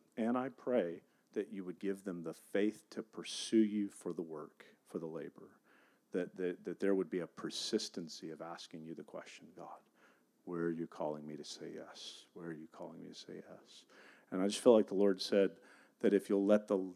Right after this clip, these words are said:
yes of him lead, if you'll let the yes of him lead, that the no will be easier. The no will be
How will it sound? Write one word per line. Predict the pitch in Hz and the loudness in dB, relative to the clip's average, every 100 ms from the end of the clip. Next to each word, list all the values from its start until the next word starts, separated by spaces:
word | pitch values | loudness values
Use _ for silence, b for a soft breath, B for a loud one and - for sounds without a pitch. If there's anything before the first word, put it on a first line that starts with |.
| 95 92 | -10 -2
yes | 101 101 - - | 2 2 0 -4
of | 90 | -4
him | 95 87 85 | -6 -8 -6
lead, | 87 87 101 120 | -6 -4 -4 -6
if | - _ _ _ _ _ - | -8 _ _ _ _ _ -6
you'll | 95 | -2
let | 92 92 | 0 0
the | - | -2
yes | 78 85 85 90 - | -8 -6 -6 -6 -8
of | - | -12
him | - 85 80 | -12 -12 -10
lead, | 80 92 101 _ b b b - | -8 -8 -10 _ b b b -10
that | 87 | -10
the | - | -8
no | 85 80 82 85 87 90 82 76 - - | -10 -10 -10 -6 -2 -2 -2 -6 -12 -18
will | - 78 | -16 -12
be | 80 - 73 | -12 -12 -14
easier. | 69 71 - - B B - | -14 -18 -20 -20 B B -20
The | 80 | -16
no | 80 80 | -12 -12
will | 80 | -12
be | 73 | -12